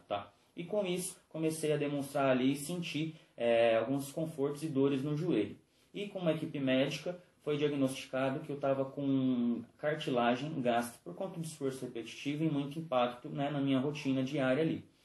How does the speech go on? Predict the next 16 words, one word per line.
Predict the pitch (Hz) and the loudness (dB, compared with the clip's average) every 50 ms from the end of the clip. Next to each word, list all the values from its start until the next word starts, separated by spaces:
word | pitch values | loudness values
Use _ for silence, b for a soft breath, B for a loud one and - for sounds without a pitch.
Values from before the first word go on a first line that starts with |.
| b - | b -12
E | 160 | -8
foi | 160 180 185 185 | -6 -4 4 6
aí | 175 160 160 | 6 8 8
que | 160 160 | 6 4
eu | 160 | 4
resolvi | 165 160 156 143 151 | 4 4 2 2 2
dar | 143 139 139 | 2 4 4
uma | 135 131 127 | 4 4 2
atenção | 127 131 123 120 120 - 110 104 104 | 2 2 0 -2 -2 -2 -4 -4 -2
maior, | 113 135 147 147 117 110 135 - B B B B B _ | -2 0 2 4 4 4 2 2 B B B B B _
né, | 107 117 131 139 135 - | -4 -2 -2 -2 -2 -4
com | 123 | -6
um | 110 107 104 | -6 -4 -4
per-, | 107 113 107 110 - | -2 -2 -2 0 -2
um | 120 110 107 107 107 104 104 101 101 98 98 95 | -2 -2 -2 -2 -4 -4 -6 -8 -10 -10 -10 -8
treinamento | 107 120 120 113 107 107 104 107 107 - | -6 -4 -4 -2 -2 -2 -4 -4 -6 -8